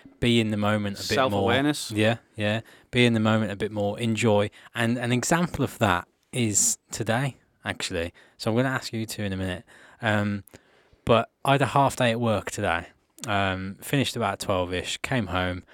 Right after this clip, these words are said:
Speaker 1: and I've started to eat a lot better, like having chicken and rice and stuff like that, and obviously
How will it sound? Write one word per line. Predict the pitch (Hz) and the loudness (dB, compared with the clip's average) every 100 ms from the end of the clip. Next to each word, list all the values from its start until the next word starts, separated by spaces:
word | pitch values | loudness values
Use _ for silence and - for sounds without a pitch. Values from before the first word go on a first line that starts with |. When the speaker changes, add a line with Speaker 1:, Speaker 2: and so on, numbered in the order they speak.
| - - - - | -20 -20 -20 -2
Speaker 1:
and | 104 104 | 0 0
I've | 101 | -2
started | - 131 127 117 101 - - _ - | 0 2 2 2 -4 -8 -14 _ -12
to | - | -8
eat | 117 110 - _ _ _ - | -6 -6 -10 _ _ _ -8
a | 110 | -4
lot | 107 - | -2 0
better, | 120 123 143 - _ | 0 0 -2 -8 _
like | 98 95 | -8 -6
having | 101 98 | -6 -6
chicken | - 107 - | -8 -10 -8
and | 101 | -2
rice | 101 101 - | 0 0 0
and | 113 | -4
stuff | - - | -4 -2
like | 107 120 - | 0 0 -2
that, | |
and | 110 | -8
obviously | 95 - 98 | -8 -8 -8